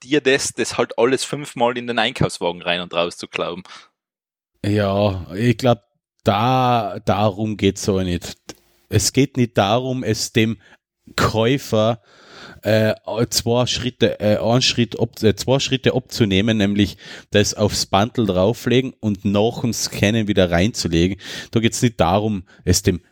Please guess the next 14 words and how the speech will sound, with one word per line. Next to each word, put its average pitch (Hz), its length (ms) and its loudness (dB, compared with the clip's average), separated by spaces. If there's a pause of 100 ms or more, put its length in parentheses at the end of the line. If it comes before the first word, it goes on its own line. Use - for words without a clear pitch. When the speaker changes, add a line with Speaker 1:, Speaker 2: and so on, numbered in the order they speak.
(340)
Speaker 2:
Käufer 107 800 0
etwas 92 360 -6
zu - 160 -2
vereinfachen, 92 880 0
sondern 95 240 2
da 95 80 2
geht's 90 240 0
darum, 104 400 2 (300)
beinhart 98 800 0
einfach, 95 520 0
äh, 95 280 2
die - 140 -8
Kassenangestellten 87 840 0
abzubauen. - 480 -2